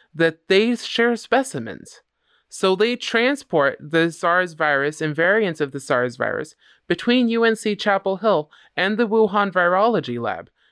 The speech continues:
They're shipping that stuff back and forth all the time. So when China says maybe it came from the U S, it's possible that it came fr-, that the sample was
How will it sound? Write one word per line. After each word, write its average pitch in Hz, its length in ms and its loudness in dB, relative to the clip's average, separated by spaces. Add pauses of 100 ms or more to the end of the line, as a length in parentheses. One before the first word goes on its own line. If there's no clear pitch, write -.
(220)
They're 220 100 4
shipping 247 360 0
that 180 180 0
stuff - 260 -2
back 175 240 -2
and 180 80 -10
forth 175 320 2
all 180 220 2
the 196 80 -4
time. 220 400 -2 (320)
So 185 320 0
when 190 260 0
China 247 400 0
says 180 400 0
maybe 214 300 2
it 190 100 0
came 208 220 0
from 185 180 0
the 175 120 4
U 202 260 0
S, 220 240 -4 (380)
it's 254 180 -2
possible 175 800 -2 (340)
that 180 240 0
it 180 160 -2
came 233 300 2
fr-, - 140 -4
that 185 220 0
the 190 80 0
sample 180 560 0 (360)
was 190 560 0